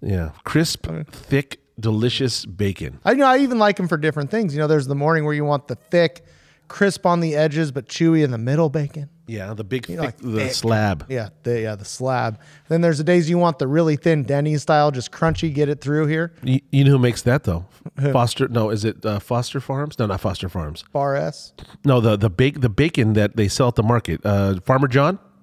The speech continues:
Speaker 2: Oh, yeah, yeah, yeah.
Speaker 1: Farmer John
Speaker 2: There's a
Speaker 1: is
Speaker 2: new one out now. I don't know if, well, at least at our local.
Speaker 1: No, I don't, mm.
Speaker 2: I, I'll have to, I can't remember it.
Speaker 1: Well, the, I remember the Farmer John being the thinner of the cuts.
Speaker 2: Yeah.
Speaker 1: They always had really th-, and it would be, come out crisp,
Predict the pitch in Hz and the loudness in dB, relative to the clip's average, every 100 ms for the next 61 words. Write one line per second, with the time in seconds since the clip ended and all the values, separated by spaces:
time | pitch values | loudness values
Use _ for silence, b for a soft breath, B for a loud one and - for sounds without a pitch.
0 | _ 185 196 208 202 202 180 170 139 151 | _ 2 2 2 0 -4 -4 -2 2 2
1 | 185 135 139 139 135 254 262 202 262 220 | 2 2 4 4 4 4 4 4 4 4
2 | 170 151 143 139 139 170 160 139 - 165 | 4 2 0 0 0 0 -2 -4 -2 2
3 | 170 170 165 147 151 156 127 117 120 - | 2 2 0 2 2 2 0 -4 -10 -12
4 | - 107 101 95 92 - 107 - - - | -4 0 2 2 -2 -4 -8 -10 -20 -12
5 | 127 135 131 127 113 127 117 117 117 127 | -10 -10 -8 -6 -6 -6 -8 -8 -8 -8
6 | 113 110 113 117 147 135 - 160 170 185 | -8 -10 -6 0 2 2 0 2 2 4
7 | 151 123 139 135 123 117 120 120 110 98 | 2 4 2 4 2 2 2 0 0 -2
8 | - 123 110 101 90 92 - 107 - - | 0 0 2 0 0 -4 -2 -4 -4 -6
9 | 165 139 117 127 139 135 123 117 131 110 | 0 2 4 4 4 4 4 4 4 0
10 | - 131 120 113 104 - 151 120 - - | -2 2 4 4 0 -2 0 0 -2 -6
11 | 160 160 | -2 -2